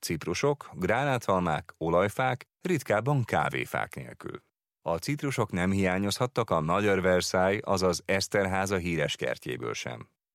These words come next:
Az első ismert téli kert Magyarországon a mai Fertődön állt. A kastély egyik földszintes épületszárnyát rendezték be oranzserinek.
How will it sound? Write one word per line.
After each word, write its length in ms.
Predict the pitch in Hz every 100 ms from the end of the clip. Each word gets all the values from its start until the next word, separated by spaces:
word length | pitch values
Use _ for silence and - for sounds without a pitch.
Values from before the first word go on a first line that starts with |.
| _
Az 180 | - 90
első 420 | 135 175 - 127
ismert 480 | 110 - 107 85 -
téli 260 | 101 95 90
kert 240 | 90 80
Magyarországon 800 | 85 85 85 82 - 113 180 175
a 80 | 117
mai 260 | 107 101 90
Fertődön 680 | - 76 73 78 67 71
állt. 340 | 73 76 73 - _
A 160 | - 85
kastély 440 | 135 160 - 127
egyik 260 | 107 98 82
földszintes 600 | - 123 123 101 87 71
épületszárnyát 880 | - 131 139 120 - 95 92 90 85
rendezték 540 | 87 87 87 - 110
be 160 | 123 139
oranzserinek. 1000 | - 87 73 73 71 - - - - -